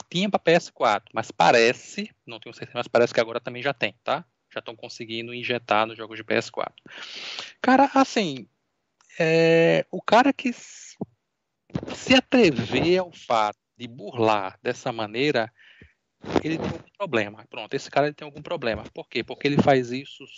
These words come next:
só pelo número, ele não faz pela satisfa-, satisfação pessoal, e ele faz, ele mente pra ele mesmo, e ele faz pra mentir pros outros, pros outros fazerem algum reconhecimento pra ele.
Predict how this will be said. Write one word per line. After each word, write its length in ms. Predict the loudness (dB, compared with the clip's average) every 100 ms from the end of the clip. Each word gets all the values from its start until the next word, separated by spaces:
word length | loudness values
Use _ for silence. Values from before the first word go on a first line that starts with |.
| -10
só 120 | -8
pelo 260 | -6 -8 -8
número, 480 | -12 -6 -6 -8 _ _ -20 -20 -20 0
ele 100 | 0
não 140 | 0 0
faz 220 | 0 0
pela 120 | -2
satisfa-, 520 | -2 -2 -2 -4 -12 -8
satisfação 480 | -2 -2 -2 -10 -12
pessoal, 580 | -16 -16 -12 -10 -10 -14 -20 -12
e 100 | -4
ele 160 | -2 0
faz, 360 | 4 4 2 -4 -12 -6
ele 180 | -6 0
mente 280 | 0 0
pra 100 | 0
ele 140 | -2 -2
mesmo, 320 | -10 -12 -16 _ _ _ _ _ _ -6
e 140 | -4
ele 140 | -2 0
faz 320 | 2 2 2
pra 160 | -4
mentir 320 | -8 -4 -4 -4
pros 320 | -8 -14 -12
outros, 420 | -12 -12 -14 -16
pros 320 | -12 -12 -10
outros 220 | -12 -12
fazerem 340 | 4 6 6 2
algum 180 | -6 -12
reconhecimento 680 | -12 -12 -14 -12 -12 -8
pra 160 | -2 0
ele. 240 | -2 -6